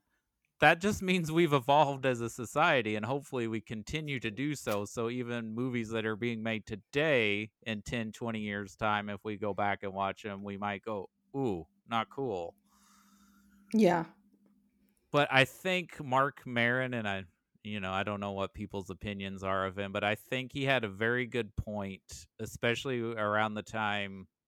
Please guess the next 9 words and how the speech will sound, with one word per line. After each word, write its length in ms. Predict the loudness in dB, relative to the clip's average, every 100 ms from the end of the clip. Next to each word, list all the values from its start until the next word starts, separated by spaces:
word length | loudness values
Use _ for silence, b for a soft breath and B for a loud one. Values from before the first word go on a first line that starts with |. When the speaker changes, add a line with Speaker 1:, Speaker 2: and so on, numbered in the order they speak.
| _ _ -12
Speaker 1:
Joker 540 | -4 -2 -2 -4 -10
came 280 | -6 -6 -2
out, 160 | -2
which 160 | -2 -4
he's 140 | -6 -4
actually 500 | -4 -4 -6 -6 -4
in, 440 | -6 -6 -10 -14 _
but, 160 | -6 -4
like, 320 | -4 -4